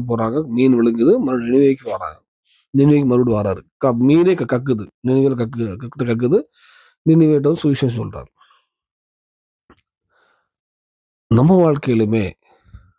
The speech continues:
நம்ம, நமக்குன்னு வச்சுக்க ஒரு திட்டம் இருக்கும் கர்த்தருக்கு. "இதை செய்யணும்" அப்படின்ட்டுனா கண்டிப்பாக அது செய்யணும். ஏன்னா நி-, யோனாவை குறித்து சு-, தேவ திட்டம், அவன் வந்து நினிவேக்கு போய் அவர் சுவிசேஷம் சொல்லணும்னு. அவர் அதை விலகி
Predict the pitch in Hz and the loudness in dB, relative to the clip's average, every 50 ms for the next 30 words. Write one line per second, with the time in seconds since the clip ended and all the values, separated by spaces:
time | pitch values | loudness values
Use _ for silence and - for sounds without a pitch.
0 | _ _ _ _ _ _ - 107 107 110 120 123 123 110 92 - - _ _ _ | _ _ _ _ _ _ -4 0 2 4 4 4 4 2 0 -4 -10 _ _ _
1 | _ _ _ _ _ _ _ _ _ _ _ _ _ _ _ _ _ _ _ _ | _ _ _ _ _ _ _ _ _ _ _ _ _ _ _ _ _ _ _ _
2 | 127 127 135 170 185 - - 202 190 175 151 - - 151 156 139 131 - 131 156 | -2 2 2 2 2 2 2 2 2 2 2 0 -4 -4 -2 -2 -2 -2 -2 0
3 | 156 135 120 113 113 107 107 104 - - 101 101 101 - - _ _ _ _ _ | 0 0 0 -2 -4 -4 -6 -6 -4 -4 -6 -6 -8 -10 -18 _ _ _ _ _
4 | _ _ _ _ _ _ _ - 110 117 123 117 - - 131 135 135 131 127 117 | _ _ _ _ _ _ _ -2 0 0 0 0 2 2 2 4 4 2 2 0
5 | 92 - - _ _ _ _ _ _ _ _ _ _ - 104 110 - 127 135 143 | -2 -6 -12 _ _ _ _ _ _ _ _ _ _ -12 -8 -4 -2 0 0 2
6 | 151 143 139 107 110 110 107 95 - - - 110 113 123 135 131 135 143 139 123 | 0 0 -2 0 0 0 -2 -2 -6 -6 -4 0 0 2 2 2 2 0 0 0
7 | 131 113 107 - - 101 98 95 90 71 - _ _ _ _ _ _ _ _ _ | 0 -2 -4 -4 -4 -4 -4 -4 -6 -10 -14 _ _ _ _ _ _ _ _ _
8 | - - 110 127 147 147 135 113 117 110 82 104 113 127 151 165 165 165 170 170 | -6 -2 0 2 2 2 2 2 0 0 0 0 0 2 2 2 2 2 2 2
9 | 160 151 147 147 147 156 180 156 - - 127 120 117 113 110 107 104 104 110 120 | 0 0 -2 -2 -2 -2 -4 -6 -6 -6 -6 -4 -4 -6 -6 -8 -10 -8 -4 -2
10 | 135 156 151 147 - 123 120 - - 175 240 254 - - 127 131 131 131 143 165 | 0 0 0 -2 -4 -8 -6 -2 -2 -2 -2 -2 -4 -4 -2 0 0 2 2 2
11 | 135 123 131 147 160 165 165 156 156 147 139 - 165 214 330 330 _ _ _ _ | 2 2 4 4 4 4 2 0 -2 -4 -6 -2 -2 -2 -2 -4 _ _ _ _
12 | _ _ - 117 123 120 - - 151 151 - - 156 135 - 120 113 113 113 107 | _ _ -6 -6 -4 -2 0 0 0 0 0 0 0 0 2 0 2 2 2 0
13 | 98 92 - - _ _ _ _ _ _ _ _ _ - - 98 113 110 107 107 | -2 -4 -8 -14 _ _ _ _ _ _ _ _ _ -8 -4 -2 0 0 0 0
14 | 107 110 117 175 214 214 208 | 0 2 2 2 4 4 2